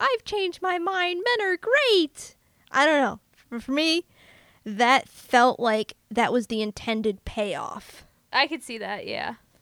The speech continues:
Speaker 1: Which disgusts me. <laughs>
Speaker 2: Now I will say that Cameron Crowe, <laughs> Crowe hates women. From that point of view, yeah, that is, like, a horrible reason to use something like that as a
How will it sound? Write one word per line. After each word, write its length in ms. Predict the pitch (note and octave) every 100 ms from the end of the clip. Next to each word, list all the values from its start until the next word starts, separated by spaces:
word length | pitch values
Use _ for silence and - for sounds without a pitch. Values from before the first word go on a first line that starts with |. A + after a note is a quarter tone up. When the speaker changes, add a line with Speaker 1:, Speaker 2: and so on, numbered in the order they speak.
| _ _
Speaker 1:
Which 340 | A#3+ A3+ - -
disgusts 960 | A#3 A#3+ - - - - E4 - - A3+
me. 440 | A#3 F3 F3+ F#4+ -
<laughs> 40 | - - _ - _ _ _ _ _ _
Speaker 2:
Now 300 | B3+ C#4+ D4+
I 120 | C#4+
will 180 | B3+ A#3+
say 260 | - A3+ A3
that 320 | G#3 G3+ G3
Cameron 340 | - G#3+ G3+ A3
Crowe, 300 | - - - - - -
<laughs> 380 | - - - -
Crowe 280 | - A#3+
hates 260 | B3 G#3 -
women. 280 | G3+ G#3+ C4 - _ _ _ _ _
From 200 | - D#4+
that 180 | D#4+ E4+
point 260 | F#4+ G4+ G4+
of 60 |
view, 260 | F4 G#4 F#4 A#4
yeah, 60 | D4
that 260 | A#3 F#4+ A#4+
is, 100 | E4+
like, 180 | D#4 D#4+
a 120 | G#3
horrible 600 | - - E4 F4 E4+ E4+
reason 460 | C4+ C4 A#3+ A#3+ A#3+
to 140 | -
use 720 | A3+ G#3+ A3 A3+ A3 A3 - - _ _ _
something 440 | - C4 A#3+ A#3 G#3+
like 200 | G#3 G#3
that 300 | G3 E3+ - -
as 240 | A3 A3
a 260 | G#3 G#3